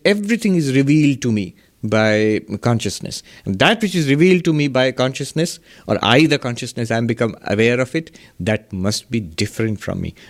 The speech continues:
I am not it. It's an object. So is this body, which I am so, I hold on to it so tightly, it's not me. And the mind is also not me. And the senses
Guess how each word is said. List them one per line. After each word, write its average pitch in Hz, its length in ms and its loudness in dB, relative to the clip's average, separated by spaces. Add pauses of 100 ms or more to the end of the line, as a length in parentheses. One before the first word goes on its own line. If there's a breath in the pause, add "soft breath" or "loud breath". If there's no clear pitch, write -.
(140)
I 101 100 -2
am 101 180 -2
not 104 200 -2
it. 87 140 -4
It's - 160 -8
an 85 140 -6 (100)
object. 92 500 -6 (1080)
So 143 360 2
is 117 160 2
this 110 160 -6
body, 92 320 -6 (220 loud breath)
which - 180 -2
I 104 60 0
am 101 80 -4
so, 147 760 4 (140)
I 104 80 -2 (140)
hold 123 260 2
on 120 180 0
to 120 100 0
it 110 120 -2
so 131 180 2
tightly, 113 460 -4 (280 loud breath)
it's - 240 -4
not 80 240 -10
me. - 200 -10 (960 loud breath)
And 82 120 -2
the 92 40 0
mind 110 360 2
is 87 120 -6
also 82 260 -8
not - 220 -10
me. - 160 -10
And 120 440 0
the 117 60 2
senses 120 640 0